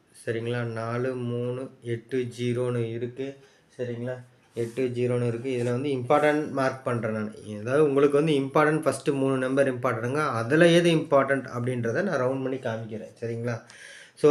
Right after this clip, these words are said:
சி போர்டில் ஒன்பது ரெண்டுன்றது ரொம்ப அதிகப்படியான கணக்கில் நமக்கு வந்திருக்கு. ஒன்பது ரெண்டு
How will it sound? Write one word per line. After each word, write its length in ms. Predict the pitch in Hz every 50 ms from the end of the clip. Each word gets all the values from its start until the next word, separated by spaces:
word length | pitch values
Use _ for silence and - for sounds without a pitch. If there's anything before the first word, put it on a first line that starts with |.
| 147 139
சி 180 | - - 156 160
போர்டில் 420 | 160 151 151 143 139 143 147 143 131 123
ஒன்பது 500 | 127 131 139 143 143 139 139 143 135 143 143 131 113 117
ரெண்டுன்றது 720 | 123 123 123 131 131 135 135 131 127 120 120 117 113 131 147
ரொம்ப 260 | 135 127 123 123 127 139 127
அதிகப்படியான 540 | 120 120 131 135 131 127 127 127 123 123 120
கணக்கில் 420 | 113 - 120 120 117 131 131 123 123
நமக்கு 260 | 120 117 113 107 117
வந்திருக்கு. 420 | 110 110 113 113 123 120 117 - -
ஒன்பது 440 | 113 113 120 123 120 127 123 123 127
ரெண்டு 360 | 117 117 117 117 117 117 120